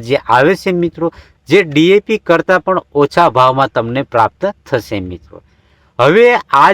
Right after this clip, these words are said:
જે તમે એસ એસ પી ખાતર ખરીદવા જતા હોય મિત્રો, તો બજારની અંદર એસ એસ પી ખાતર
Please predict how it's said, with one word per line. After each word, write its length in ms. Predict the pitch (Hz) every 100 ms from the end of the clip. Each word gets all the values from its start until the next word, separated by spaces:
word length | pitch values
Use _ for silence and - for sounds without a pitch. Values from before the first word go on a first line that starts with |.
| 185
જે 100 | 226
તમે 320 | - 202 214 - 147
એસ 140 | 160 202
એસ 120 | 185 -
પી 120 | 202 -
ખાતર 280 | - - 190
ખરીદવા 440 | 170 151 156 156 165
જતા 240 | 143 - 160 110
હોય 240 | 135 143 110
મિત્રો, 260 | 104 98 90 _ _ -
તો 80 | 202
બજારની 680 | 143 131 139 175 175 190 -
અંદર 240 | 143 156 117 - _ _ _ _ -
એસ 200 | 160 -
એસ 120 | 185 -
પી 160 | 185 -
ખાતર 300 | 135 135 160